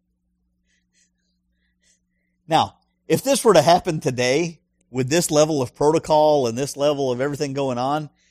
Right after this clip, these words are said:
these nations would be at the top ten list for whom I'm gonna nuke. All right?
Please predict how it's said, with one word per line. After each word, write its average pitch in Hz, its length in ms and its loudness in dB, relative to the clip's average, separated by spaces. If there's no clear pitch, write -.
these 175 280 -2
nations 165 400 -2
would 131 140 -8
be 143 120 -2
at 123 80 -2
the - 80 -8
top 156 320 -6
ten 156 180 -6
list 156 320 -2
for 120 140 -10
whom 143 160 -4
I'm 135 100 -6
gonna 123 160 -6
nuke. 120 380 -12
All 120 120 -2
right? 147 260 0